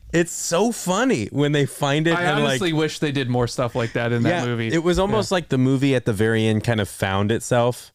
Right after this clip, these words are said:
Speaker 2: Mm-hmm.
Speaker 1: but it w-, it took s-, it took the whole movie to
Speaker 2: Yeah.
Speaker 1: find
Speaker 2: The,
Speaker 1: what it was
Speaker 2: the
Speaker 1: trying to
Speaker 2: cold
Speaker 1: do.
Speaker 2: open to that movie was awesome, and I remember being like, "Oh man, is this movie gonna be amazing?"
Speaker 1: Yeah.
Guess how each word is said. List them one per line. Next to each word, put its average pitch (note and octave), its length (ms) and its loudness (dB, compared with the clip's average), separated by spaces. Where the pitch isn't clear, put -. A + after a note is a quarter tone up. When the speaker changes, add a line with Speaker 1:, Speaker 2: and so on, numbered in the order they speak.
Speaker 2:
Mm-hmm. C#3 100 -2
Speaker 1:
but A#2+ 160 0
it A2 100 0
w-, A2+ 220 -2
it A#2 200 -2
took - 200 -4
s-, - 220 -10
it A#2 160 -2
took - 220 -2
the A2+ 100 0
whole A2 180 2
movie G#2+ 260 2
to F#2 80 -2
Speaker 2:
Yeah. G#2+ 80 -6
Speaker 1:
find G2 420 -2
Speaker 2:
The, - 60 2
Speaker 1:
what - 80 0
it D3+ 60 -4
was - 120 0
Speaker 2:
the C3+ 80 -2
Speaker 1:
trying F#2+ 160 -2
to F#2 40 2
Speaker 2:
cold F#3 200 0
Speaker 1:
do. D3+ 60 0
Speaker 2:
open C3+ 340 -2
to F#3 80 -2
that E3+ 180 -2
movie E3 340 0
was C3+ 200 -2
awesome, B2+ 560 -4
and C#3 120 -2
I C#3+ 120 -2
remember D3 300 0
being C3+ 200 0
like, A#2 240 -2
"Oh D#3+ 200 -2
man, C#3 220 -4
is B2 100 -8
this F3+ 180 -6
movie D3+ 180 -2
gonna F3 220 -2
be C3+ 160 0
amazing?" B2 760 -4
Speaker 1:
Yeah. A2 380 0